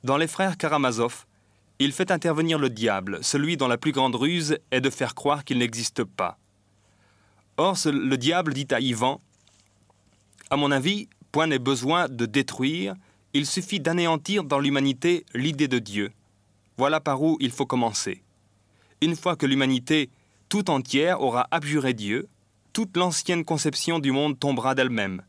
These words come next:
sans anthropophagie, et surtout toute l'ancienne morale. Et quelque chose d'entièrement nouveau commencera.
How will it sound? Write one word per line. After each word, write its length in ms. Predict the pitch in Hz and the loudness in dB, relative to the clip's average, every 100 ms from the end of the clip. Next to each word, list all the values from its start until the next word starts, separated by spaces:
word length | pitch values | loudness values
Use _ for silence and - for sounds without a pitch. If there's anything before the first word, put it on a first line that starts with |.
| _ _ _ - | _ _ _ -8
sans 300 | - 147 139 | 0 2 2
anthropophagie, 800 | 143 147 139 139 147 127 113 - _ _ _ | 0 -2 -2 0 0 -2 -4 -6 _ _ _
et 80 | 113 | -2
surtout 420 | - 143 - 202 | 0 -2 -2 -4
toute 220 | 190 185 | -2 0
l'ancienne 360 | 143 143 - 139 | 0 0 0 2
morale. 500 | 135 135 170 107 92 _ _ _ _ _ _ _ _ - | 2 2 0 -4 -10 _ _ _ _ _ _ _ _ -4
Et 100 | 123 | -2
quelque 280 | 151 135 147 | 0 0 0
chose 260 | - 160 | 2 0
d'entièrement 500 | 135 143 - 151 143 | 0 0 0 0 2
nouveau 320 | 143 143 139 147 | 2 2 2 0
commencera. 640 | 131 123 101 - 95 87 | 0 0 -2 -2 -2 -4